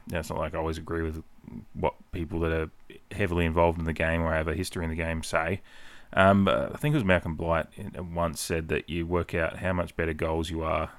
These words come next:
than the other team. You know, you can kind of work out a way of trying to figure out how much you should be up by at the end of any, any quarter based on how much,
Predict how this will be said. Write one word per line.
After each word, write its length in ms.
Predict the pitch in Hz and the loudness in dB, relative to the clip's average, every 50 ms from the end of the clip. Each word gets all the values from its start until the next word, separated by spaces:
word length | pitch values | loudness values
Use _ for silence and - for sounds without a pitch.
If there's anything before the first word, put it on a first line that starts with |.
| - - - - - | -20 -20 -20 -12 -8
than 200 | 95 85 82 82 | -4 -4 -2 -2
the 80 | 82 | -2
other 140 | 82 82 80 | -2 -2 -2
team. 380 | 80 - 90 82 82 80 80 78 - | -4 -6 -6 -6 -4 -6 -6 -8 -8
You 100 | - 98 | -4 0
know, 60 | 92 | 0
you 140 | 90 87 87 | 0 0 0
can 120 | 92 92 | -2 -2
kind 180 | - 110 110 110 | 0 2 4 4
of 60 | 101 | 4
work 220 | 90 82 80 - | 2 0 0 -2
out 220 | 85 82 80 - - - - - - - - - - - - - - - _ _ - - - | -4 -4 -4 -4 -6 -10 -16 -20 -20 -20 -20 -20 -20 -20 -20 -20 -20 -20 _ _ -20 -12 -8
a 80 | 95 92 | -6 -2
way 340 | 85 87 90 90 90 87 85 | 0 2 4 4 4 4 0
of 220 | 82 80 - - | -2 -4 -8 -14
trying 320 | - - 95 95 90 87 | -4 0 2 4 4 4
to 40 | 82 | 2
figure 300 | - - 87 85 82 80 | 0 -4 -4 -2 -2 0
out 280 | 82 80 80 76 - - _ _ - - - - - - 95 | 2 2 2 0 -2 -4 _ _ -20 -20 -20 -20 -20 -16 -10
how 120 | 92 92 87 | -6 -4 -4
much 180 | 87 80 - | -4 -4 -6
you 60 | - - | -8 -10
should 160 | - 85 82 | -10 -8 -4
be 120 | 82 85 | 0 0
up 160 | 82 - - | 0 0 0
by 220 | - 80 78 80 80 | -2 -2 0 0 -2
at 80 | - | -4
the 100 | - 82 | -4 -4
end 100 | 80 80 | -6 -4
of 80 | 80 80 | -4 -4
any, 220 | 82 80 82 80 | -4 -4 -4 -4
any 160 | - 80 82 80 | -6 -6 -6 -6
quarter 480 | - - 90 87 87 85 80 78 78 - - - - - - - - - | -6 -4 -2 0 2 2 2 0 0 -4 -8 -20 -20 -20 -20 -20 -10 -2
based 240 | - - 87 - - | 0 2 2 2 0
on 80 | 87 82 | -2 0
how 140 | 87 87 85 | 0 0 0
much, 260 | 82 80 - - | 0 0 -2 -6